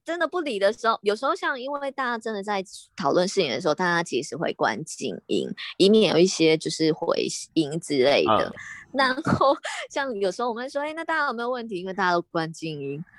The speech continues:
Speaker 1: 然后可能有时候是为了要，比如说 demo，我们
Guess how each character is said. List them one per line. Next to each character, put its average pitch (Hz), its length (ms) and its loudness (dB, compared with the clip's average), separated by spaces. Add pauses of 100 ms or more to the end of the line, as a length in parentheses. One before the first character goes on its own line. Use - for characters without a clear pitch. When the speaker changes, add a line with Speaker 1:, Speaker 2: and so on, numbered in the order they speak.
(200)
Speaker 1:
然 180 140 2
后 226 180 4
可 226 140 0
能 185 100 2
有 185 140 4
时 190 160 0
候 262 200 4
是 269 160 -4
为 269 160 0
了 214 140 0
要， 196 240 -2
比 180 140 -14
如 151 80 -12
说 180 160 -6
demo， 175 320 -8
我 151 100 -6
们 160 180 -12